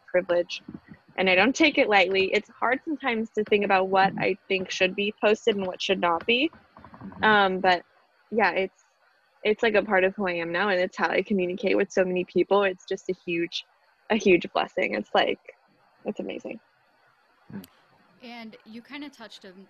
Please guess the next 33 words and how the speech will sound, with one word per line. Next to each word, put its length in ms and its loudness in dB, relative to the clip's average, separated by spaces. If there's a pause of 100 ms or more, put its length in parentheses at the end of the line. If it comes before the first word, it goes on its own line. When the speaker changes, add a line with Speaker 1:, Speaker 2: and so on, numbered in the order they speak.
Speaker 3:
and 140 -20
we 80 -20
talked 300 -20
about 280 -18
kind 180 -20
of 80 -20
the 80 -20
negative, 800 -20
um, 360 -20 (440)
impact 420 -20
of 80 -20
people's 300 -20
comments 480 -20
on 220 -20
social, 640 -20 (280)
but 140 -14
you 140 -12
recently 560 -14
posted 440 -18
a 60 -14
video 420 -14
kinda 260 -20
speaking 540 -20
to 280 -20
the 100 -20
negative 460 -18
feedback 500 -20
that 180 -16
women 260 -18
are 100 -18
constantly 580 -20
exposed 460 -20
to, 80 -20